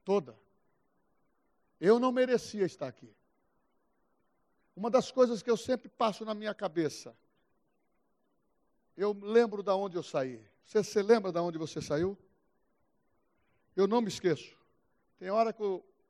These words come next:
se começou a empinar, eu lembro da onde eu saí. Eu lembro das oportunidades que eu tive.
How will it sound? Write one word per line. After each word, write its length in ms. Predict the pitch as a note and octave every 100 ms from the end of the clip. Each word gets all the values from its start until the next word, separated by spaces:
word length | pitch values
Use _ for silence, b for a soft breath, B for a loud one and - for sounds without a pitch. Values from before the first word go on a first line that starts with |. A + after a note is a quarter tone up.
| _ _ _ _ _ _ _ _ _ _ _ _ _ _ _ _ _ _ _
se 100 | -
começou 500 | - A3 G3+ E3+ -
a 60 | B3+
empinar, 640 | A3+ A#3+ G#3 G#3 G#3+ A#3+ - _ _ _ _ _
eu 340 | - E3 D#3+ D3+
lembro 360 | F3 A3 G#3+
da 140 | G#3 G3+
onde 260 | G#3 A3
eu 40 | G3
saí. 360 | - C3 G#2+ - _ _ _ _ _ _
Eu 140 | D3 D#3+
lembro 280 | E3 G#3 G#3
das 260 | G3+ D3
oportunidades 1040 | A3 - A3 F#3+ A3+ G#3+ D#3 F#3+ F3+ C#3+ -
que 100 | E3
eu 60 |
tive. 360 | - C3+ A2